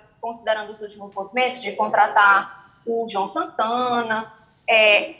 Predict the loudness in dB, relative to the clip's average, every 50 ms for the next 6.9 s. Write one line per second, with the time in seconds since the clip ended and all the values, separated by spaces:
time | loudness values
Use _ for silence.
0 | _ 0 2 4 4 6 6 6 4 4 2 -4 -8 -10 -12 -2 2 4 4 4
1 | 4 0 -4 -8 -6 -4 0 2 2 4 2 2 0 0 0 0 0 -2 -4 -6
2 | -8 -10 -12 -12 -16 _ _ _ 2 4 4 4 4 2 0 0 -4 -8 -6 -4
3 | -2 -2 -2 -2 -4 -6 -4 0 2 4 4 4 4 2 2 0 2 2 2 2
4 | 0 -4 -6 -10 -14 -14 -10 -8 -8 -8 -8 -8 -6 0 0 2 2 2 0 -4
5 | -4 -6 -6 -10 -16 -14 -10 -10 -8 -8 -8 -2 0 2 2 2 2 2 2 2
6 | 2 2 0 0 0 -2 -4 -6 -6 -8 -4 -2 0 0 0 -2 -8 -20